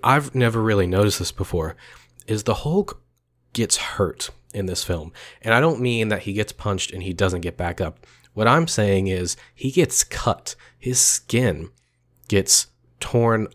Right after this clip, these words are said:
apart and ripped open. And it happens a lot. If you watch him, after that middle fight scene,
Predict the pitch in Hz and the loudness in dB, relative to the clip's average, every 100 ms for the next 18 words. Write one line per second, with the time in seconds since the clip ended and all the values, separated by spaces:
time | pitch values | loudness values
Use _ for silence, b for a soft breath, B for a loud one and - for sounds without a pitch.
0 | - - - 113 95 92 92 107 - 104 | -8 -6 2 4 4 0 0 0 2 2
1 | - 85 85 B B B - 107 107 104 | 2 -4 -8 B B B -4 0 0 -2
2 | - _ _ _ - - - 190 139 101 | -6 _ _ _ -10 -2 2 2 2 0
3 | 82 82 135 82 - _ _ _ _ _ | -2 0 2 2 -2 _ _ _ _ _
4 | _ _ - - 135 127 117 170 190 - | _ _ -12 -4 0 2 4 2 2 0
5 | 90 80 - b b b b b - 143 | 0 -2 -10 b b b b b 0 0
6 | - 160 131 95 104 117 113 - 98 95 | 2 4 4 2 2 2 2 2 0 2
7 | - 87 76 | -2 -4 -6